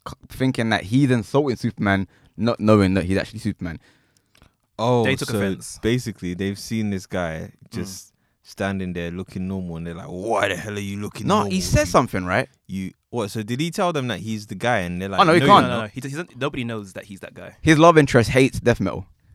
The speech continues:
Speaker 2: Oh, swear.
Speaker 1: And she f-, and she, when she finds out, 'cause they're in the music shop, she hears his music being played.
Speaker 2: Yeah.
Speaker 1: And it's just, I mean, I mean, his lyrics are literally "Rape that bee." She's like, "It's horrible music." He's like, "I can't let her find out that this is."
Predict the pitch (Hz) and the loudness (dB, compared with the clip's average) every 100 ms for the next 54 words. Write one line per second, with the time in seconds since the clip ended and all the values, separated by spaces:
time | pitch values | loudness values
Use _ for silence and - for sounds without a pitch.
0 | - - 101 95 90 - 101 92 87 117 | -20 -8 -2 -2 -2 -6 -4 -4 -4 0
1 | 139 127 - 127 117 135 139 139 - 131 | 0 0 2 2 6 4 4 2 2 2
2 | 117 123 120 - 117 143 127 127 107 92 | 6 8 8 6 2 4 8 6 6 2
3 | 104 98 - 135 107 120 135 107 123 127 | 0 0 -2 -2 2 8 8 8 2 0
4 | 107 131 110 98 101 107 120 110 98 85 | 2 2 2 0 0 0 2 2 2 -2
5 | - 87 90 98 104 - 101 - 120 110 | -12 -10 -4 -2 -2 -2 -8 -4 -2 0
6 | 110 101 82 - 95 90 - 90 110 113 | 0 0 -4 -4 -2 -2 -4 -4 0 -2
7 | - 95 - 87 85 87 95 - 98 85 | -2 -4 -4 -6 -6 -2 -2 0 -2 0
8 | 95 90 - _ _ _ - 98 87 - | -2 -2 -6 _ _ _ -12 -4 -4 -4
9 | - 104 98 98 92 85 82 82 87 - | -2 0 0 0 -2 -4 -6 -6 -4 -6
10 | 69 76 71 - 110 107 104 104 101 101 | -8 -8 -10 -8 -4 -2 -2 -4 -4 -6
11 | 98 101 107 107 107 104 101 101 | -8 -12 -12 -14 -12 -10 -10 -10